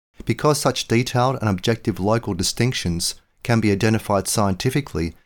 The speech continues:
and verified by the results of test marketing by profit-seeking companies, local characteristics can accurately be said to exist.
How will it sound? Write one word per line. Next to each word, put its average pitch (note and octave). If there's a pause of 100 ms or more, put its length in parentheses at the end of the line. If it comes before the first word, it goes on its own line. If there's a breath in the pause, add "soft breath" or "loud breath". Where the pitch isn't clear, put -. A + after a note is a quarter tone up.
(200 soft breath)
and F#2+
verified A2
by G2
the F2+
results F#2
of G2
test -
marketing F#2
by F2+
profit-seeking -
companies, F#2+ (560)
local A#2
characteristics G#2+
can F#2+
accurately G2+
be F#2+
said G2
to G2
exist. -